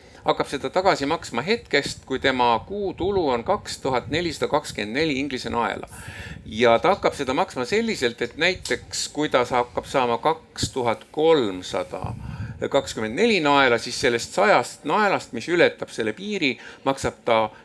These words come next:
üheksa protsenti. Ehk siis kõik võivad seda arvestada. Miks ma seda räägin, on see, et see koormus, mis langeb siis nendele, kes seda, neid laene ta-, tagavad,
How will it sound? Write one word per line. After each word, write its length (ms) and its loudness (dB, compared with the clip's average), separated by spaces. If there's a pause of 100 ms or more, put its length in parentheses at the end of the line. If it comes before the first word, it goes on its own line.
üheksa 420 -2
protsenti. 720 -6
Ehk 240 -4
siis 160 -10
kõik 240 0
võivad 240 2
seda 160 -6
arvestada. 600 -2
Miks 200 -8
ma 80 -6
seda 220 -6
räägin, 420 -4
on 160 -8
see, 300 0 (440)
et 520 -2
see 260 -4
koormus, 720 2
mis 240 -8
langeb 480 -2
siis 380 -10 (420)
nendele, 480 2
kes 220 -8
seda, 180 0 (120)
neid 200 -4
laene 540 4
ta-, 180 -8
tagavad, 560 -2